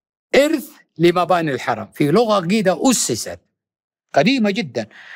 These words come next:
من أيام ال-، توسعة الملك عبد العزيز و-، آه، وتوسعة الملك سعود وتوسعة و-، وتوسعة، حتى الملك خالد يقول لك توسعة ترى، وتوسعة الملك فهد في أسس للغة.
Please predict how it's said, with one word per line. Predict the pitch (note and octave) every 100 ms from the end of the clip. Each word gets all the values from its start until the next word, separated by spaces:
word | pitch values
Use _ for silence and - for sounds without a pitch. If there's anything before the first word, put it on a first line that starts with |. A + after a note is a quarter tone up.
| -
من | C3+
أيام | C3+ C#3 D3+ D#3+ C#3
ال-، | C3+ C3 B2 A#2+ A2+ A2+
توسعة | - D3 - B2+ B2
الملك | A#2+ B2+ A#2+
عبد | A2+ A2+ A#2
العزيز | A2+ A#2 B2 B2 A#2
و-، | A#2+
آه، | - - A2+ -
وتوسعة | - - - B2+ - A#2 A2
الملك | A#2+ A#2+ A#2
سعود | - A#2+ B2 A#2+
وتوسعة | A#2+ C3+ A#2+ - A#2 A#2+ - - - -
و-، | D#3 E3 E3
وتوسعة، | - E3 D#3 E3+ - - E3
حتى | - -
الملك | D4 C#4+ A#3
خالد | C#4+ D3+
يقول | F#3+ F#3
لك | -
توسعة | B3+ - B2+
ترى، | - D#3+ B2 - _ -
وتوسعة | D#3+ C3+ E3 - C#3+ D#3
الملك | D3 D3 C#3
فهد | - C#3+ F3+ G3 - - - _
في | - G#3 F#3+ - - _ _
أسس | G3+ - F#3+ D#3+
للغة. | C3 A#2 G#2 -